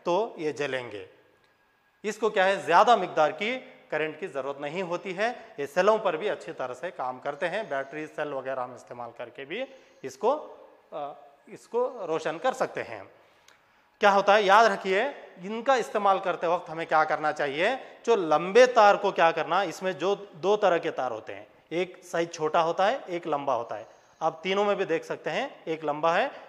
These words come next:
एक छोटा है। इसमें क्या करना होता है, हमें लंबे तार को हमेशा बैटरी के मुस्बत टर्मिनल पर जोड़ना होगा,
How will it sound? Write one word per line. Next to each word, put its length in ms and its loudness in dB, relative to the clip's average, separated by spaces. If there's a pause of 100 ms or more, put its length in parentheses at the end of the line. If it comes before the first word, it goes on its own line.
एक 140 -4
छोटा 300 6
है। 540 0
इसमें 300 0
क्या 180 6
करना 240 0
होता 260 0
है, 140 0
हमें 540 -2
लंबे 320 6
तार 240 6
को 100 2
हमेशा 480 0 (360)
बैटरी 400 0
के 320 -2 (280)
मुस्बत 500 0
टर्मिनल 400 0
पर 200 -4
जोड़ना 300 -6
होगा, 360 -10